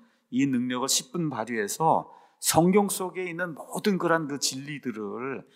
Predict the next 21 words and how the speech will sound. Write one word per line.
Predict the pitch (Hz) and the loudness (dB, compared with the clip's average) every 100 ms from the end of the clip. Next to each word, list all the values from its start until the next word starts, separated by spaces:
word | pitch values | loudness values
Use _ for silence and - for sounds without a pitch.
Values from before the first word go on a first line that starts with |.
| _ - | _ -4
잘 | - - - 180 | -2 0 4 6
나누어서 | 143 123 139 131 120 147 131 - - | 6 2 0 0 0 -2 -4 -8 -12
수백 | - - 165 185 185 175 | -6 0 2 4 4 4
개 | 165 165 127 - - | 2 2 2 0 -6
이르는 | 139 143 151 | -2 -2 -4
훌륭한 | - 170 156 143 | -8 -8 0 2
그런 | 131 127 123 | 2 0 -2
선도들, | - 185 175 143 113 - _ _ | 0 0 0 0 -2 -8 _ _
이런 | 127 139 | 2 4
걸 | 135 | 4
만들어가지고 | 127 98 110 117 110 101 92 90 131 143 92 - - - - | 2 0 0 -4 -4 -6 -8 -6 -2 -2 -4 -14 -20 -20 -8
후대 | - 156 170 | -4 2 2
사람들에게 | - 143 139 127 120 113 135 120 | 2 0 0 -4 -8 -6 -4 -2
값으로 | - 117 - - 180 180 | -2 -2 -2 -2 -2 -4
평가할 | 175 170 175 165 143 | -8 -6 -2 -2 -2
수 | 147 | -4
없는 | 127 120 160 110 - - _ | -2 -2 -2 -2 -6 -20 _
그런 | 123 131 | 2 2
귀한 | 127 131 123 127 123 - - | 2 0 2 2 0 -8 -10
유산을 | 120 107 117 110 107 | -4 -2 -2 -4 -4
이제 | 101 113 | -4 -4